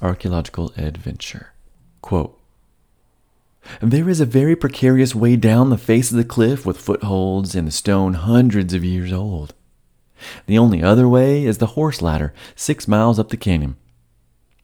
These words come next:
We came that way with pack burros, passing the carcass of a horse that slipped. After two days of wandering on the mesa top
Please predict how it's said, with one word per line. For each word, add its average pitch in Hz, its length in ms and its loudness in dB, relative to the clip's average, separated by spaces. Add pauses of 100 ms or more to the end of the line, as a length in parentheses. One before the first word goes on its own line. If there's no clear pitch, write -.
(220)
We 147 100 0
came 110 300 2
that 80 200 0
way 82 280 0
with 76 340 -8
pack 143 240 -6
burros, 76 420 -8 (400)
passing 90 360 0
the 82 80 -2
carcass 101 440 -4
of 98 80 -4
a 95 80 -4
horse 107 300 -4
that 107 140 -6
slipped. - 420 -8 (1120)
After 101 200 0
two 196 180 0
days 147 300 2
of 135 80 -2
wandering 101 400 2
on 85 80 -2
the 80 80 -2
mesa 85 240 -2
top 101 320 -6